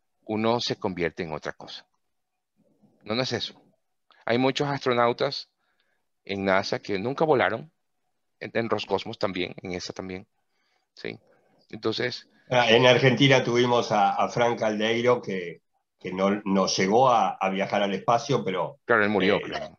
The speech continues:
Speaker 2: lo, pero lo era, claro.
Speaker 1: Claro, así es. Sí, y él, él, él entrenó, y una vez que tú completas el entrenamiento, tú eres astronauta, ¿sí?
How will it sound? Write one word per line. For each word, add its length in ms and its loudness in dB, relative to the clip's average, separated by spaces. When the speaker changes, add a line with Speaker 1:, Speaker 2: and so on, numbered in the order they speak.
Speaker 2:
lo, 260 0
pero 200 6
lo 160 10
era, 240 4
claro. 280 0
Speaker 1:
Claro, 340 -6
así 240 -4
es. 260 -10
Sí, 260 -6
y 200 -6
él, 160 -2
él, 200 -8
él 120 -8
entrenó, 440 -2
y 120 -6
una 180 0
vez 100 2
que 120 -4
tú 120 -8
completas 420 2
el 20 2
entrenamiento, 420 -2
tú 80 -10
eres 140 -8
astronauta, 400 -14
¿sí? 80 -14